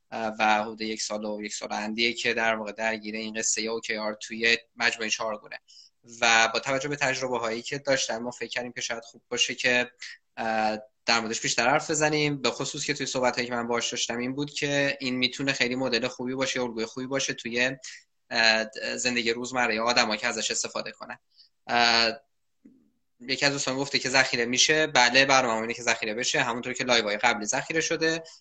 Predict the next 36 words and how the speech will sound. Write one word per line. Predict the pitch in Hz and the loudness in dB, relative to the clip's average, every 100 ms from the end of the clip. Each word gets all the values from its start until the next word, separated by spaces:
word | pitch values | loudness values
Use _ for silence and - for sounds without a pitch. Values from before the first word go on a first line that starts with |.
| _ _ | _ _
و | 120 | 0
در | 117 117 | 2 4
نتیجه | 127 139 127 135 | 4 2 0 2
بعداً | 131 120 113 | 6 6 4
می‌تونید | 117 113 123 | 0 -6 -4
روی | 117 | 0
آی | 120 123 | 0 0
جی | 123 | -4
تی | 123 | -8
وی، | 110 110 117 123 131 | -4 2 4 4 0
اه، | 123 110 107 - _ - - | -4 -4 -6 -10 _ -20 -10
در | 120 113 | -4 -4
واقع، | 110 110 110 110 _ - | -4 -4 -4 -4 _ -14
اه، | 110 | -10
صفحهٔ | 113 117 117 117 | -6 -6 -6 -6
بیست | 123 - 123 | -4 -4 0
سی | - 110 | 0 0
ببینیدش. | 107 104 110 - - | -6 -6 -10 -8 -4
من | 123 | -4
ایشونو | 151 160 160 | -2 -2 0
اد | 135 139 | 0 0
کردم | - 170 165 165 151 | -2 -2 0 -2 -2
ولی | 131 139 | -2 -2
هنوز | 151 135 127 | -2 -4 -2
اپلود | 139 135 123 120 | -4 -4 -12 -4
نکرده. | 123 120 110 107 110 120 - _ _ _ _ _ - - - | -4 -2 -4 -4 -8 -8 -14 _ _ _ _ _ -20 -14 -8
اه، | 113 110 107 - | -4 -4 -6 -12
نمی‌دونم | 113 117 117 110 110 110 | -6 -4 -4 -6 -6 -6
مشکل | 110 - 110 | -8 -8 -8
چیه. | 107 - 110 | -6 -6 -6
یک | 113 117 - | -6 -8 -6
بار | 127 123 | -6 -6
دیگه | 120 117 107 | -6 -6 -6
اگر | 107 113 | -6 -8
اجازه | 113 113 110 | -8 -10 -8
بدید | 110 107 107 - | -8 -8 -12 -14